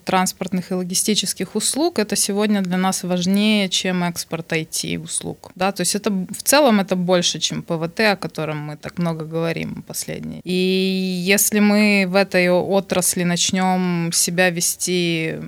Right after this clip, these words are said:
политически, а не экономически, очень можно ожидать, что наши соседи вокруг нас тоже начнут так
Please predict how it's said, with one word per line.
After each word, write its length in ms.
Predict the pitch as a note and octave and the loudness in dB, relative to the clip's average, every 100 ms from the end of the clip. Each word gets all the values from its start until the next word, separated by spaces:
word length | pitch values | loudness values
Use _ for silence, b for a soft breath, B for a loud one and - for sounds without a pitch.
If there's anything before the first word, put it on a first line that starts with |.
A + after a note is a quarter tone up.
| F3+ - | -4 4
политически, 680 | G#3 G#3+ B3+ A#3 A3 - | 4 6 6 6 4 4
а 120 | G3 F#3 | 4 6
не 180 | F#3+ | 4
экономически, 800 | F#3 G#3 A3+ C#4 E4+ B3+ - - | 4 4 6 6 4 2 0 2
очень 440 | G3 G#3 G#3+ G#3+ G3 | 4 4 4 4 4
можно 360 | G3 F#3 F3+ | 4 4 4
ожидать, 440 | F3 F3 F3+ G3 F#3+ | 2 2 2 4 4
что 240 | - F3 | 2 2
наши 280 | E3+ E3+ F3 | 0 2 0
соседи 480 | - E3+ F#3 E3+ D#3+ | -2 -2 0 0 -2
вокруг 360 | D#3 - E3 | -4 -8 -8
нас 300 | D#3+ D#3 - - | -4 -2 -4 -2
тоже 280 | E3 E3 | 0 0
начнут 440 | D#3 D#3+ - D#3+ D3 | -2 -2 -2 -4 -4
так 180 | D3+ | -6